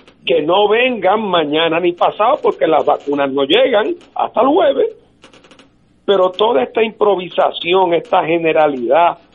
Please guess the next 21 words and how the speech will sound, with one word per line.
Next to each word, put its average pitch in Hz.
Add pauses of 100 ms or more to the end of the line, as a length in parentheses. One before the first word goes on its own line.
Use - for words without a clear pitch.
(200)
todo 202
esto 202
es 185
una, 180
es, 185
es 202
lo 185
mismo 214
que 196
hemos 190
hablado 185
en 175
este -
programa. 180 (460)
Ya 175
yo 185
llevo 185
en 165
esto 180
cuántos 175
años, 160